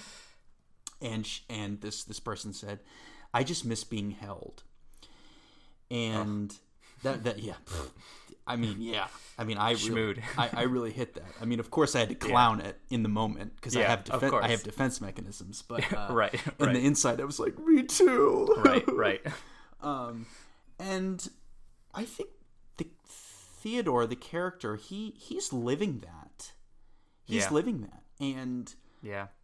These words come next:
Speaker 1: there are a lot of things in this movie that shouldn't work, like the sex scene between him and
Speaker 2: Oh, yes, I know.
Speaker 1: it
Speaker 2: <laughs>
Speaker 1: really shouldn't work.
Speaker 2: Yeah, but it does.
Speaker 1: It does. It
Speaker 2: It
Speaker 1: does. And it
Speaker 2: does.
Speaker 1: pays off with one of the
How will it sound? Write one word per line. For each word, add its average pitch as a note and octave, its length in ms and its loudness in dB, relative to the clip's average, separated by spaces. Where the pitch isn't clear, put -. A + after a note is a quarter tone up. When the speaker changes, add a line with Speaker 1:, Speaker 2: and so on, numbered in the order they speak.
Speaker 1:
there D#3 220 -2
are D#3 140 6
a G3+ 60 10
lot B2+ 220 4
of C3 60 -4
things C#3+ 240 0
in C#3 80 -2
this C#3 160 -4
movie C#3+ 200 0
that A2+ 140 -2
shouldn't B2 380 -6
work, C3 280 -2
like G#2+ 300 -8
the A2 140 -8
sex - 420 -6
scene E3 440 -6
between G#2+ 420 -4
him G#2+ 240 -4
and G#2+ 180 -2
Speaker 2:
Oh, A2+ 360 2
yes, G#2+ 500 -4
I A#2 120 -6
know. A2+ 380 -6
Speaker 1:
it D3 140 2
Speaker 2:
<laughs> A2 160 -8
Speaker 1:
really C3 400 2
shouldn't G#2+ 560 -4
work. - 400 -12
Speaker 2:
Yeah, F#2 300 0
but A#2 140 -2
it G#2 140 -6
does. G2+ 360 -6
Speaker 1:
It G2+ 40 -4
does. F#2+ 480 -8
It A2 120 -6
Speaker 2:
It G#2 40 -8
Speaker 1:
does. G#2+ 260 -4
And A#2+ 160 -4
it B2 60 2
Speaker 2:
does. - 60 -14
Speaker 1:
pays C#3+ 340 -4
off A#2+ 280 0
with A#2+ 140 -6
one A#2 180 -6
of A2 60 -6
the G#2+ 160 -8